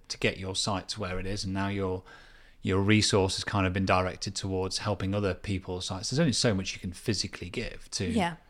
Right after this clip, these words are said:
Speaker 1: the upkeep of your own site.
Speaker 2: Yeah.
Speaker 1: Um,
Speaker 2: I mean, my S E O site, I mean, my keywords for my S E O site would be so niche 'cause it's, like, S E O for wedding businesses. So I decided quite early on that that was there as, like, a,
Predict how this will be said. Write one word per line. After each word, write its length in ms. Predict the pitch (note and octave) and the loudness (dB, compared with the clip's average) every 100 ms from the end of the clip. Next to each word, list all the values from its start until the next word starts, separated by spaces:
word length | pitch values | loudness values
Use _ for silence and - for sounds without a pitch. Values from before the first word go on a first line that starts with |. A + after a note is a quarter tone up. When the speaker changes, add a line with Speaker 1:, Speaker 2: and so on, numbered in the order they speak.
| - - | -20 -8
Speaker 1:
the 120 | - F#2+ | 0 0
upkeep 340 | - G#2+ F#2 | 0 -2 -2
of 60 | G2 | 0
your 240 | F#2+ A2 | 2 2
own 160 | B2 A2+ | 2 0
site. 360 | F2 D#2+ E2+ - - - | -4 -8 -14 -16 -10 -2
Speaker 2:
Yeah. 280 | F#3 E3+ E3+ - | 0 0 -4 -6
Speaker 1:
Um, 220 | - F#2+ | 0 6
Speaker 2:
I 40 | A#3 | 8
mean, 180 | B3 A#3 | 8 10
my 160 | A#3 | 8
S 220 | A3+ A3 A3 | 6 4 6
E 80 | G3+ | 6
O 100 | F#3+ | 6
site, 420 | - D#3+ D#3+ - - _ - - - - - - - - - - | 6 4 4 0 -12 _ -20 -20 -20 -20 -20 -20 -20 -20 -20 0
I 20 | F#3+ | 8
mean, 200 | A3+ A#3 | 10 10
my 180 | A#3+ | 8
keywords 500 | A#3 A#3 A3 F#3+ F3+ | 6 4 6 6 6
for 80 | - | 2
my 120 | F3+ | 2
S 160 | F3+ - | 2 4
E 60 | F3+ | 4
O 20 | |
site 260 | E3+ E3 - | 4 4 4
would 200 | E3+ E3+ | 2 2
be 100 | E3 | 2
so 400 | - - E3 D#3+ | 2 4 4 4
niche 480 | D#3 F3 - - - | 2 0 2 0 0
'cause 200 | E3 - | -2 -2
it's, 240 | - - | 0 2
like, 140 | E3 - - | 2 2 -6
S 240 | - - | -2 2
E 80 | D#3 | 4
O 160 | D3 | 2
for 300 | D3 D3+ D3 | 0 -6 -6
wedding 320 | D3+ D#3 D3+ D3 | -6 -4 -4 -6
businesses. 580 | D#3 F#3+ E3 - - | -6 -4 -4 -4 -6
So 260 | - - F3 | 0 6 10
I 160 | E3+ F3+ | 10 8
decided 480 | F3 F3 E3+ E3 | 6 4 4 0
quite 200 | - D#3+ - | 2 2 4
early 240 | D#3+ E3 | 4 4
on 160 | D#3 D#3+ | 2 0
that 120 | - | 0
that 140 | D3+ | 0
was 120 | - | 0
there 240 | E3 D#3+ D#3 | 0 0 0
as, 160 | E3 C#3+ | -2 -2
like, 220 | D3+ | -2
a, 120 | - | -2